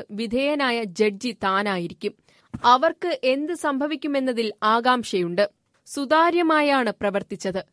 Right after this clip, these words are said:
എതിർപ്പുകൾ തന്റെ വ്യക്തിത്വത്തെ കൂടുതൽ മികച്ചതാക്കുന്നുവെന്നും ശത്രുക്കളെ വളരെയധികം ബഹുമാനിക്കുന്നുവെന്നും അർത്ഥം വരുന്ന ഉറുദു ശായരിയും ചൊല്ലി.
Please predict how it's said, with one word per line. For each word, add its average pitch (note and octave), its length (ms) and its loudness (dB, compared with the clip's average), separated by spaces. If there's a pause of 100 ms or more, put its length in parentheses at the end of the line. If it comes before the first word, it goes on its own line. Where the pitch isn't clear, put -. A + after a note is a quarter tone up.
(300)
എതിർപ്പുകൾ C#4+ 540 2 (180)
തന്റെ B3+ 320 0 (100)
വ്യക്തിത്വത്തെ C4 680 -2 (360)
കൂടുതൽ D4 460 0
മികച്ചതാക്കുന്നുവെന്നും C4 1300 0 (340)
ശത്രുക്കളെ D4+ 680 0 (120)
വളരെയധികം C4 920 0
ബഹുമാനിക്കുന്നുവെന്നും C4+ 1040 -2 (300)
അർത്ഥം B3+ 460 6
വരുന്ന C#4+ 320 2 (260)
ഉറുദു C#4 540 -2
ശായരിയും D4+ 880 2
ചൊല്ലി. G3 380 -4